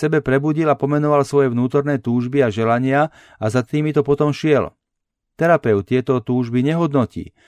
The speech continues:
všetkých pokladá za správne. To však je, ako vieme, vo svojej podstate veľký blud.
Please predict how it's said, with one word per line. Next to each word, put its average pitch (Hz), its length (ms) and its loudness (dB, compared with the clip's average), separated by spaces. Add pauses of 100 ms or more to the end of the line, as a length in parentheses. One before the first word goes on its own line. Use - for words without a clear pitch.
(160)
všetkých - 480 -4
pokladá 131 400 0
za 127 160 -2
správne. 117 640 -2 (880)
To 202 80 0
však - 240 -2
je, 139 80 6
ako 131 240 0
vieme, 127 320 2
vo 131 160 0
svojej 131 160 0
podstate 120 400 -4
veľký 117 400 0
blud. 120 400 -2